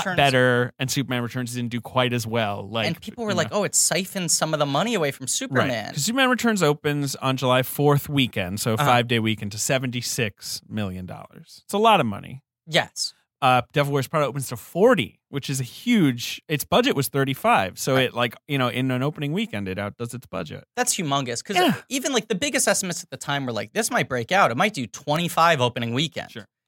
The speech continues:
Speaker 1: And then it opens to forty.
Speaker 2: Yeah, it makes one twenty-four domestic, uh, three twenty-five total
Speaker 1: Right.
Speaker 2: worldwide.
Speaker 1: Um, a lot of money.
Speaker 2: A lot of money.
Speaker 1: And I read an interview with Bryan Singer recently where they asked him to, like,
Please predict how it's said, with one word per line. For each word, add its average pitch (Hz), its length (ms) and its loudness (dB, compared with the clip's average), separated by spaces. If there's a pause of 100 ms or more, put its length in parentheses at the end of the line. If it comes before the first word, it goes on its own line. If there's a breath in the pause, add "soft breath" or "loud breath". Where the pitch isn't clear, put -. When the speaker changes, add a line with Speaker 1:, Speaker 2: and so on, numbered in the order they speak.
(140)
Speaker 1:
And 170 140 -4
then 240 100 2
it 247 80 6
opens 220 340 0
to 170 100 -6
forty. 143 840 -2
Speaker 2:
Yeah, 110 140 -6
it 101 80 -6
makes 110 240 -4
one 131 200 0
twenty-four 147 680 -2 (100)
domestic, 135 540 -8
uh, 110 140 -6
three 139 580 -12 (200)
twenty-five 123 440 -14
total - 320 -16 (160)
Speaker 1:
Right. 151 340 -2
Speaker 2:
worldwide. 117 380 -16 (640)
Speaker 1:
Um, 123 480 -2
a 151 40 -10
lot 226 140 6
of 254 60 0
money. 190 300 0 (180)
Speaker 2:
A 123 40 -10
lot 123 140 0
of 147 60 0
money. 185 360 4 (200)
Speaker 1:
And 147 380 2 (140)
I 147 220 4
read 185 340 4
an 208 100 2
interview 190 420 -2
with 156 300 0
Bryan 143 220 -4
Singer 131 240 -8
recently 170 400 -4
where 165 100 -2
they 120 100 0
asked 120 300 -2
him 127 80 -10
to, - 160 -14
like, 113 240 -4